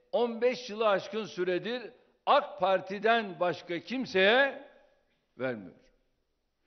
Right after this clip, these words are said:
Sadece yedi Haziran seçimlerinde kısa bir belirsizlik dönemi yaşandı.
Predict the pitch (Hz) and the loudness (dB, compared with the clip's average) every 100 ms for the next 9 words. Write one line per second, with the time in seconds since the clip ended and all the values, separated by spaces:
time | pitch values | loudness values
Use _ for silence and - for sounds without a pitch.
0 | _ _ - 208 302 269 247 220 208 208 | _ _ 2 4 4 2 -4 -2 0 2
1 | 220 170 202 208 202 202 190 196 196 196 | 0 0 -2 -2 -2 -6 -8 -8 -6 -4
2 | 190 190 - - - - _ _ 170 - | -4 -6 -4 -4 -8 -20 _ _ -14 -2
3 | 240 208 202 180 196 202 - 196 180 226 | -2 -2 -6 -4 -2 -4 -8 -12 -12 -14
4 | - 196 196 202 180 135 135 110 80 | -6 -6 -4 -4 -6 -6 -10 -12 -18